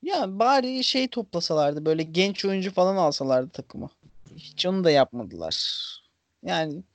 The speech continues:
Kings, Kings abi, bu Batı'nın bu halinde şimdi çok üstte, çok üstte oturmuş takımlar var. Ne kadar beğen beğenme, Utah,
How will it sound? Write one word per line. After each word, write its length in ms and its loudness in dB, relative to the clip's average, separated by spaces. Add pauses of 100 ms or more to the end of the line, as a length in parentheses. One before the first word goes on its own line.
Kings, 420 -4
Kings 460 -4 (580)
abi, 420 2
bu 340 -2
Batı'nın 460 4
bu 160 2
halinde 480 4
şimdi 380 -2 (580)
çok 200 -4
üstte, 380 0 (120)
çok 220 2
üstte 200 0
oturmuş 420 2
takımlar 500 2
var. 240 2
Ne 80 -2
kadar 380 2
beğen 340 2
beğenme, 560 2
Utah, 300 0